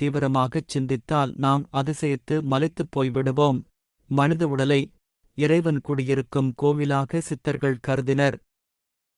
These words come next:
நட்ட கல்லைத் தெய்வம் என்று நாலு புஷ்பம் சாத்தியே சுரிவந்து முணுமுணுன்று சொல்லு. மந்திரம் எதடா,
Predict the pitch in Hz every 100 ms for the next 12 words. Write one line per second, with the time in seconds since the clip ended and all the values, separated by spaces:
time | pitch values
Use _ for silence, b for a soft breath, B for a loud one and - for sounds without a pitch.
0 | _ _ _ - 139 143 - 185 - 143
1 | 160 180 - 143 139 139 127 131 151 135
2 | 123 _ _ 139 139 151 180 185 160 -
3 | 160 143 - 135 135 143 147 139 - _
4 | _ - 165 165 180 165 151 156 160 -
5 | 139 156 160 147 131 127 131 135 135 131
6 | 165 _ _ _ - 135 143 147 165 151
7 | - 135 135 135 147